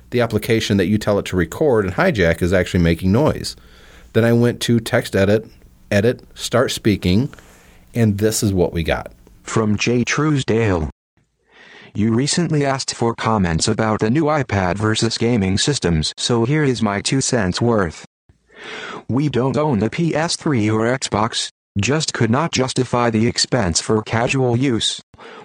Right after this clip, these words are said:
Speaker 2: We do have a Wii that we use occasionally. We have a couple of Nintendo D S,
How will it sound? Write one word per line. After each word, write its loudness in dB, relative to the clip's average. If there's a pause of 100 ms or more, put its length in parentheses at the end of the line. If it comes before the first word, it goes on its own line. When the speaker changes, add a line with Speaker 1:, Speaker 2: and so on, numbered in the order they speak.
Speaker 2:
We 0
do 2
have 2
a 2
Wii 2 (120)
that 0
we 0
use 0
occasionally. 0 (540)
We 0
have -2
a 0
couple -2
of 0
Nintendo 0
D 0
S, -2